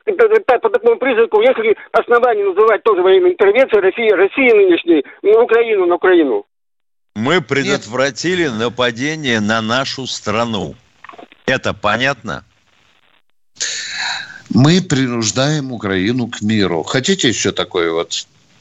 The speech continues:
Speaker 3: красивое название? Как Грузию однажды, помнишь, Миша, в две тысячи восьмом мы же, да?
Speaker 2: Да.
Speaker 3: Принуждали к миру. Все.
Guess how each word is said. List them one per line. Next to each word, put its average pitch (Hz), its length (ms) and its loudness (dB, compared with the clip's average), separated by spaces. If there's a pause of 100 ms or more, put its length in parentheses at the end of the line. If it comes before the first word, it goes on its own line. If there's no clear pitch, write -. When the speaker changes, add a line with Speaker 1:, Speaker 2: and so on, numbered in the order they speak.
Speaker 3:
красивое 131 560 -2
название? 92 800 -4
Как 151 180 -4
Грузию 113 420 0
однажды, 95 400 -6
помнишь, 170 400 -4
Миша, 95 280 -4
в 90 140 -6
две 120 120 0
тысячи 143 260 0
восьмом 202 360 -2
мы 131 120 -6
же, 95 140 -6
да? 139 240 -4 (440)
Speaker 2:
Да. 143 200 -4
Speaker 3:
Принуждали 123 840 -2
к - 160 -20
миру. 90 440 -6 (680)
Все. 180 400 0